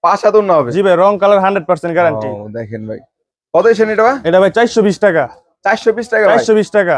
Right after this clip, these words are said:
Speaker 1: কি বলেন ভাই?
Speaker 2: ভাই, অফার দিলে খুশি?
Speaker 1: জি ভাই, অফারই তো চাচ্ছি ভাই।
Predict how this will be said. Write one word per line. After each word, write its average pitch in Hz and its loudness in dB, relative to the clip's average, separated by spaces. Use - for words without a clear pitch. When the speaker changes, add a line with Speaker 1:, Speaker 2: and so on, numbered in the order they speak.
Speaker 1:
কি 175 -10
বলেন 156 0
ভাই? 113 -6
Speaker 2:
ভাই, 156 2
অফার 151 0
দিলে 180 0
খুশি? 190 0
Speaker 1:
জি 151 -6
ভাই, 156 2
অফারই 180 2
তো 233 -2
চাচ্ছি 202 -2
ভাই। 147 2